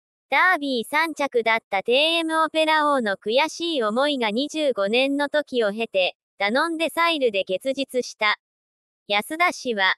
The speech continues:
キャリアが豊富で馬との距離感を取るのがすごく上手な方。中間は、精神状態の面の確認は取りましたが、コンディションに関して細かい指示はしていないと全幅の信頼を寄せる。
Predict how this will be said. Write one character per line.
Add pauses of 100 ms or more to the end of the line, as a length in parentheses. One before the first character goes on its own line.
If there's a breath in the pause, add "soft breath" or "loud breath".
(140)
キ
ャ
リ
ア
が
豊
富
で
馬
と
の
距
離
感
を
取
る
の
が
す
ご
く
上
手
な
方。 (680)
中
間
は、 (300)
精
神
状
態
の
面
の
確
認
は
取
り
ま
し
た
が、 (320)
コ
ン
デ
ィ
シ
ョ
ン
に
関
し
て
細 (140)
か
い
指
示
は
し
て
い
な
い
と
全
幅
の
信
頼
を
寄
せ
る。